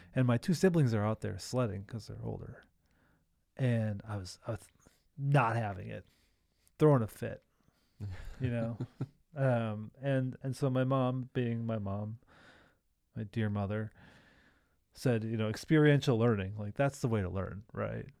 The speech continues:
Speaker 1: So, so I was, like, probably in a diaper and a shirt or whatever. And she said,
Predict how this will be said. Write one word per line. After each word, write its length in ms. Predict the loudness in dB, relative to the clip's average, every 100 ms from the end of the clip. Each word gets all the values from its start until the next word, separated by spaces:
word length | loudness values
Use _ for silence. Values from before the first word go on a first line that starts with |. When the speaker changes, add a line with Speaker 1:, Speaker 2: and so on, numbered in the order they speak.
| _ _
Speaker 1:
So, 540 | 0 2 4 0 -4 -4
so 160 | 0 2
I 40 |
was, 120 | 4
like, 100 | 2
probably 220 | 2 0 2
in 80 |
a 40 | 0
diaper 400 | 0 -4 -2 -4
and 80 | -4
a 60 |
shirt 380 | -6 -6 -6 -4
or 40 | -4
whatever. 540 | -6 -6 -6 -6 -6 -12 _ _ _ _ _ -6
And 460 | -4 -2 -4 -8 -8
she 120 | -8
said, 360 | -4 -2 -2